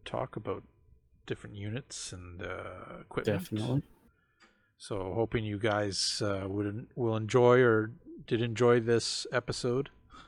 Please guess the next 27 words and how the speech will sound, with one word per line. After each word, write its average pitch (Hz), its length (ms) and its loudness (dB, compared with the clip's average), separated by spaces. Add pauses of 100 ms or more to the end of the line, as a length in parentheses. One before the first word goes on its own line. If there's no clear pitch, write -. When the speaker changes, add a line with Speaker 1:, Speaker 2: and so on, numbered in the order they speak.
(200)
Speaker 1:
<laughs> - 60 -10 (840)
Um, 95 460 -6 (720)
we'll 107 160 -4
probably 113 280 4
have 107 140 4
a 104 60 2
lot 104 220 0
more 98 180 -6
like 95 300 -8
this 95 160 -6
coming 98 260 -8
down 92 220 -8
the 87 80 -10
pipe, 98 260 -4 (320)
just, - 440 -8
uh, 90 280 -6 (400)
breaking 95 380 -6
down 95 340 -8
some 87 360 -10 (420)
tactical 98 420 -4
talk 101 480 -4
and, 92 240 -12 (1080)
and 98 120 -10
whatnot 95 440 -8
for - 100 -12
bolt 101 320 -6
action. 120 380 -4